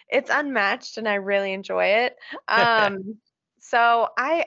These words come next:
Speaker 1: I love that he
Speaker 2: Right.
Speaker 1: is, like, having such a moment right now and that he's showing off, like, his ability
Speaker 2: Mm-hmm.
Speaker 1: in such a great way.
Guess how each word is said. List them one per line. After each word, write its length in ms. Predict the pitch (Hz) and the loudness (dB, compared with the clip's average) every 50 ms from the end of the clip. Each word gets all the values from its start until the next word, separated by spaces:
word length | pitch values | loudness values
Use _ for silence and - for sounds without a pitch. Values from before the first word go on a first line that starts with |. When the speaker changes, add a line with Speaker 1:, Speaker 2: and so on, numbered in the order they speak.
| - | -4
Speaker 1:
I 160 | - 240 254 254 | -6 -8 -8 -6
love 280 | 240 247 247 226 226 | -6 -6 -6 -6 -4
that 160 | 220 208 185 | -4 -4 -4
he 240 | - - - 220 214 | -4 -6 -10 -8 -8
Speaker 2:
Right. 80 | 196 190 | -8 -8
Speaker 1:
is, 140 | 185 190 202 | -8 -8 -8
like, 180 | 180 175 175 | -8 -8 -8
having 420 | - - 196 190 185 185 185 196 190 | -8 -6 -6 -6 -6 -6 -10 -12 -12
such 260 | - 202 185 - - | -12 -12 -12 -10 -10
a 60 | 190 | -8
moment 380 | 190 185 175 180 180 180 170 170 | -8 -6 -8 -8 -8 -8 -8 -6
right 220 | 170 170 170 175 | -4 -4 -4 -4
now 280 | 175 170 165 170 170 170 | -4 -4 -4 -4 -4 -4
and 140 | 170 175 | -4 -6
that 60 | 175 180 | -6 -8
he's 360 | 175 - - 190 180 180 - | -8 -10 -12 -12 -12 -12 -12
showing 440 | - - 196 180 180 180 180 180 180 | -8 -4 -2 -2 -2 -2 -4 -2 -2
off, 360 | 170 170 165 165 175 - _ _ _ _ _ | 0 2 2 0 0 -4 _ _ _ _ _
like, 220 | - 180 180 175 - | -6 -6 -6 -6 -6
his 180 | 185 180 - | -8 -8 -8
ability 680 | 185 - - 170 165 165 160 160 160 160 160 165 185 - _ _ _ _ _ _ _ _ _ _ _ _ 107 | -8 -6 -2 -2 0 0 0 -2 -2 -4 -6 -6 -8 -10 _ _ _ _ _ _ _ _ _ _ _ _ -14
Speaker 2:
Mm-hmm. 760 | 107 107 107 110 110 107 120 120 123 127 127 131 135 143 160 170 - _ _ _ | -12 -12 -12 -12 -14 -14 -14 -14 -14 -12 -14 -14 -14 -14 -14 -16 -18 _ _ _
Speaker 1:
in 120 | 208 214 208 | -10 -10 -8
such 220 | - 190 185 - | -6 -6 -6 -6
a 60 | 196 | -8
great 220 | 185 - 185 180 170 | -6 -2 -2 0 0
way. 320 | 165 170 165 165 160 175 | 2 2 2 2 0 -2